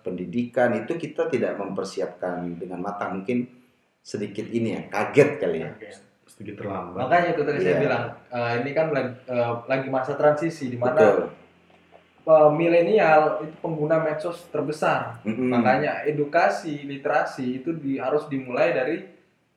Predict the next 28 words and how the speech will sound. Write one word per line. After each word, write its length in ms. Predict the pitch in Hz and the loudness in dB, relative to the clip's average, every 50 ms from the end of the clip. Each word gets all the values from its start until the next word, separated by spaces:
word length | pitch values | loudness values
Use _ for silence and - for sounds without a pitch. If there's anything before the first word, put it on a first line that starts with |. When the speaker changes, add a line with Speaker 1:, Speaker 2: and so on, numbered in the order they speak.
| _ _ | _ _
Speaker 2:
pendidikan 600 | - 151 160 147 147 143 151 147 139 113 117 120 | -2 0 2 2 2 2 2 2 2 0 -2 -2
anak, 180 | 135 165 - - - - - - _ _ _ _ _ _ _ | -2 -2 -2 -4 -8 -14 -18 -20 _ _ _ _ _ _ _
eh, 480 | - 127 131 127 127 127 127 127 127 123 - - - - - - _ _ _ _ _ _ - - | -6 -2 2 4 6 8 8 8 6 6 2 -2 -8 -12 -18 -20 _ _ _ _ _ _ -16 -10
eh, 320 | - 123 127 131 135 135 | -6 -4 -2 -2 0 -2
usia 240 | 135 135 143 151 147 | -2 0 2 2 4
dini 560 | 127 123 117 110 117 135 180 208 208 - - - - _ _ _ _ _ _ _ _ _ | 4 2 -2 -2 -2 -2 -2 -4 -4 -8 -10 -16 -20 _ _ _ _ _ _ _ _ _
dan 260 | - 135 151 160 170 | 0 2 2 4 2
juga 380 | 165 151 160 190 214 220 202 - | 0 0 4 6 6 6 6 4
kaum-kaum 360 | 185 185 190 185 196 196 196 | 2 2 2 2 2 2 2
milenial 440 | 196 190 190 190 190 196 190 185 185 | 2 0 -2 -2 0 0 2 0 0
ini 160 | 190 202 202 | 0 0 0
tadi. 340 | 214 226 - 165 156 151 151 | 2 0 0 0 -2 -4 -2
Karena 280 | - 135 123 - - | -2 0 2 2 2
Speaker 1:
Mm-mm. 80 | - - | 0 0
Speaker 2:
pasti 220 | - - - 143 - | -2 -2 -4 -6 -6
yang 240 | - - 175 165 151 | -4 -4 -6 -6 -6
udah 460 | 151 160 156 151 139 131 127 127 127 | -6 -2 2 4 4 4 4 4 4
tua-tua 440 | 135 143 127 123 - - - 302 311 | 4 2 2 2 0 -2 -2 -2 -2
pasti 280 | 311 269 254 - 196 180 156 - - - _ _ | -2 -6 -10 -12 -14 -18 -20 -20 -20 -20 _ _
besok-besok 580 | - 135 135 135 143 131 127 - - 208 214 - - - - - - _ _ _ _ _ _ _ - | -6 -6 -4 -4 -2 -2 -2 -2 0 0 -2 -2 -4 -12 -18 -20 -20 _ _ _ _ _ _ _ -6
akan 320 | - 131 - 135 135 135 | -6 -2 0 0 0 0
diganti 320 | 131 120 131 127 123 127 | 0 0 0 0 0 -2
semua 380 | 131 127 131 151 202 208 165 151 | -4 -6 -4 -4 0 0 0 0
sama 420 | - 131 135 131 131 131 127 - - | 0 0 0 0 0 -2 -4 -4 -4
kaum-kaum 540 | - 139 135 139 139 135 131 131 131 139 139 | -2 0 0 0 0 0 -2 -2 -2 -4 -4
muda 160 | 135 131 123 | -2 -2 0
ini 220 | 120 120 127 135 | 0 0 -2 -2
tadi, 340 | 135 147 151 147 127 110 104 | -4 -4 -4 -6 -6 -10 -10